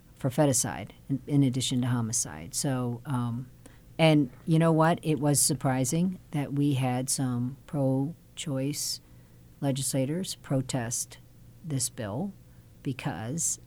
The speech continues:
uh, in, in, on the floor, because they're afraid that somehow it's gonna open the door,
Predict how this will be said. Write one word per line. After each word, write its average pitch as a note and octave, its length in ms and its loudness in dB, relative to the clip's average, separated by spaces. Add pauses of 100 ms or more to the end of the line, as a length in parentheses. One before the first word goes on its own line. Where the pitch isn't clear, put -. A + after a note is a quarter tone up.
uh, B2 260 -6 (260)
in, C3+ 360 -4 (320)
in, C3 480 0 (100)
on C#3 160 0
the C3+ 60 2
floor, C3 440 -4
because C#3 460 -4
they're C3 160 -4
afraid B2+ 460 -4
that B2+ 160 -6
somehow B2 640 -2
it's B2+ 180 -6
gonna B2 260 -4
open B2+ 320 -4
the B2+ 60 -2
door, B2 420 -10